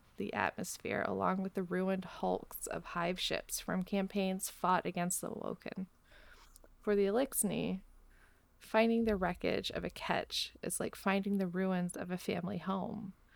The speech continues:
and all the emotions that come with it. But the societal scars of Eliksni clans have long since vanished.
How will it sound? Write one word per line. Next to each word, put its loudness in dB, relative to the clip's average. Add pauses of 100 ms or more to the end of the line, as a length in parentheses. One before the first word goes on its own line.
(480)
and 2
all 6
the 4
emotions 2
that -4
come -4
with -6
it. -2 (880)
But 4
the 4
societal 4
scars 2
of -6
Eliksni 0
clans -2
have -2
long 2
since -2
vanished. -4